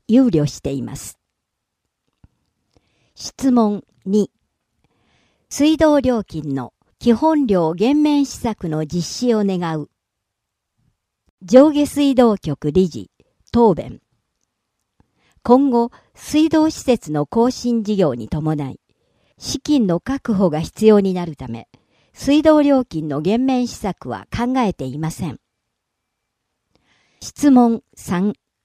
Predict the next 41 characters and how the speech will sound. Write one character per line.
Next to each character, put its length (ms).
学 300
校 220
給 240
食 260
費 200
の 200
軽 200
減 240
自 180
治 140
体 340
を 60
見 120
習 260
い、 140
岩 240
出 100
市 140
で 100
も 160
実 380
施 20
を 80
し 140
て 140
は 120
ど 180
う 40
か。 180
教 220
育 260
長 340
答 220
弁。 260
岩 260
出 100
市 200
単 260
独 220
で 120
の 240